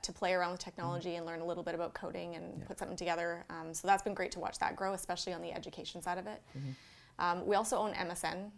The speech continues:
Speaker 2: Yeah.
Speaker 1: which people don't know, um, and most of that is actually done out of Vancouver.
Speaker 2: And when you think of, uh, M S N, again, so for me, I, M S N Messenger
Speaker 1: Yeah.
Speaker 2: is, is what comes to mind.
Speaker 1: Yep.
Speaker 2: What is M S N today?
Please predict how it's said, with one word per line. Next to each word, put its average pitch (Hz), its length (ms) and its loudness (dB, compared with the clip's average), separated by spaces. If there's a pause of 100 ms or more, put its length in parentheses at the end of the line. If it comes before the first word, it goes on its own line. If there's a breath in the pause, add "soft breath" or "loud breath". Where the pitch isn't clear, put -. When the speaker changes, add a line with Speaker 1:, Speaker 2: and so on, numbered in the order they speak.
(100)
Speaker 2:
Yeah. 156 80 -2 (120)
Speaker 1:
which - 140 -6
people 190 220 0
don't 190 140 0
know, 185 200 -2 (280)
um, 170 300 -2
and 180 140 -2
most 185 220 0
of 170 80 2
that 170 100 6
is 170 120 0
actually 170 220 -6
done 175 120 -6
out - 80 -6
of - 80 -8
Vancouver. - 400 -12 (460 soft breath)
Speaker 2:
And 151 100 8
when 160 100 10
you 180 80 8
think 175 220 6
of, 151 100 12
uh, 123 200 6
M 147 180 6
S 147 140 8
N, 131 140 8
again, 127 260 10
so 127 160 -2
for 139 100 4
me, 139 140 10
I, 123 120 10
M 123 280 6
S - 100 10
N 123 160 10
Messenger 139 720 6
Speaker 1:
Yeah. 233 180 12
Speaker 2:
is, 123 80 2
is 143 160 10
what 135 260 10
comes 135 260 6
to 127 40 4
mind. 123 380 6
Speaker 1:
Yep. 131 220 8
Speaker 2:
What 170 260 12
is 147 100 10
M 147 140 10
S 135 160 8
N 131 140 8
today? 113 440 6